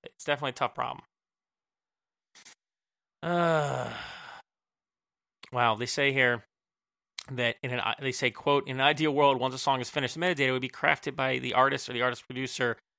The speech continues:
and they would <laughs> submit that data to the record label distributor or publishers involved for verification distribution. In reality, the process is frequently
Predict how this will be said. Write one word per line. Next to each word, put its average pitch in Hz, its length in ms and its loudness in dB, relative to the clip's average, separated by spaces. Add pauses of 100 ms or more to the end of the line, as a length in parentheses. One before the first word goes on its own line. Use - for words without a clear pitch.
(140)
and 131 100 -8
they 127 100 2
would 120 220 -2
<laughs> - 0 -
submit 135 460 0
that 127 220 -4
data 127 260 2
to - 80 -12
the 120 60 -8
record 127 220 0
label 123 220 -2
distributor 117 520 -2 (280)
or - 60 -10
publishers 143 420 0
involved 120 380 2
for 123 80 -4
verification 120 540 0
distribution. 147 560 -2 (280)
In 180 80 0
reality, 202 360 6
the 165 100 0
process 156 380 4
is - 40 -10
frequently 156 400 -4